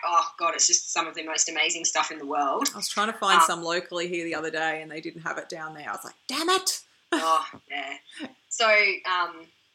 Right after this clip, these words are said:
Speaker 1: we could send you some.
Speaker 2: Have you got some?
Speaker 1: Well, um, yeah, I don't know. We can send, you're coming
Speaker 2: Oh,
Speaker 1: up to Brisbane
Speaker 2: yeah,
Speaker 1: tomorrow. You
Speaker 2: coming
Speaker 1: can
Speaker 2: up.
Speaker 1: get some.
Speaker 2: I'll see you tomorrow.
Speaker 1: <laughs> Well, I don't
Speaker 2: I
Speaker 1: actually, I've gotta work out how to pronounce it, but it's,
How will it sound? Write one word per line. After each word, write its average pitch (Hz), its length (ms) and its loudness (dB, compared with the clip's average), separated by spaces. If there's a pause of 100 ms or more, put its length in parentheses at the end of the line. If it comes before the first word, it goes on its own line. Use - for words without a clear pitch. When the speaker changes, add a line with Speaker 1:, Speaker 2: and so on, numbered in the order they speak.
Speaker 1:
we 220 120 -4
could 208 100 -6
send 185 220 0
you 175 60 -8
some. 170 360 -6 (760)
Speaker 2:
Have 185 100 -8
you 170 60 -4
got - 180 -4
some? 196 320 -2 (720)
Speaker 1:
Well, - 80 -8 (280)
um, 170 280 -10
yeah, 135 200 0
I 143 40 -4
don't 151 100 -8
know. 156 180 -2
We 185 60 0
can 175 160 0
send, - 220 2
you're 381 200 6
coming 330 220 8
Speaker 2:
Oh, - 40 6
Speaker 1:
up - 40 2
to - 60 -6
Brisbane 302 340 4
Speaker 2:
yeah, 294 80 0
Speaker 1:
tomorrow. 294 140 6
You - 60 0
Speaker 2:
coming 277 160 8
Speaker 1:
can 269 100 8
Speaker 2:
up. - 60 6
Speaker 1:
get - 60 -8
some. 247 100 10
Speaker 2:
I'll 240 80 0
see 285 180 6
you 311 80 0
tomorrow. 220 520 2
Speaker 1:
<laughs> - 60 -20 (840)
Well, 247 100 4
I 247 200 6
don't 285 80 4
Speaker 2:
I 240 60 10
Speaker 1:
actually, 370 280 0
I've 247 160 -2
gotta 262 160 -2
work 277 220 0
out - 100 -4
how 240 160 2
to 214 80 -10
pronounce 202 460 -4
it, 165 180 -8
but 180 240 4
it's, - 240 -4